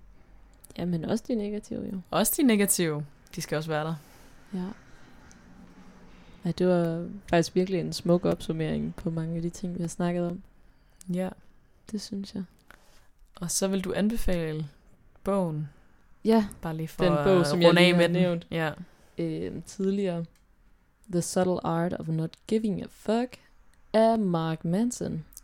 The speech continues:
Speaker 1: På dansk, øh, Kunsten at være fucking ligeglad. Øh, og den vil jeg rigtig gerne anbefale, fordi at, øh, jeg har oplevet, at den ligesom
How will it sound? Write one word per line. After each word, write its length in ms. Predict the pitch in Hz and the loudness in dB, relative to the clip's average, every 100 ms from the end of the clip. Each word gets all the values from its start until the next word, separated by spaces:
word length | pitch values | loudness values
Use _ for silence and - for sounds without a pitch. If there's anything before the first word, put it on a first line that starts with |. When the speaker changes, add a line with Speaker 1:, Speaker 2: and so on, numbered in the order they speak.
| - | -8
Speaker 1:
På 80 | 180 | -2
dansk, 520 | 185 175 - - - | 0 0 -2 -10 -10
øh, 240 | - 165 165 | -6 -4 -4
Kunsten 720 | - 214 196 - 165 156 - | -2 -2 0 -6 -8 -8 -6
at 140 | 165 | -6
være 140 | 156 156 | -4 -2
fucking 300 | 180 190 185 | 0 2 2
ligeglad. 480 | 190 196 180 170 185 _ _ _ _ _ _ _ _ _ _ _ | 0 0 0 0 0 _ _ _ _ _ _ _ _ _ _ _
Øh, 220 | 180 165 - | -2 0 -2
og 120 | - | -2
den 200 | 190 185 | 0 2
vil 80 | 175 | 2
jeg 120 | 151 | 0
rigtig 220 | 165 165 170 | 0 -2 -2
gerne 260 | 170 170 | -2 -4
anbefale, 640 | - 180 202 - 160 156 160 | -2 0 0 -2 -2 -2 -4
fordi 640 | - 170 - 233 226 - - - - - - - - - - - | -8 -10 0 2 2 -4 -20 -20 -20 -20 -20 -20 -20 -20 -14 -4
at, 340 | 180 175 - | -4 -4 -8
øh, 440 | 151 151 160 156 160 - - | -4 -2 -2 -4 -8 -6 2
jeg 100 | 175 | 4
har 80 | 175 | 4
oplevet, 600 | 196 202 190 165 156 - | 2 2 0 2 0 -2
at 160 | 170 - | -4 -2
den 340 | 170 160 - | -2 -4 -10
ligesom 480 | 175 165 180 170 170 | -10 -4 -2 -4 -6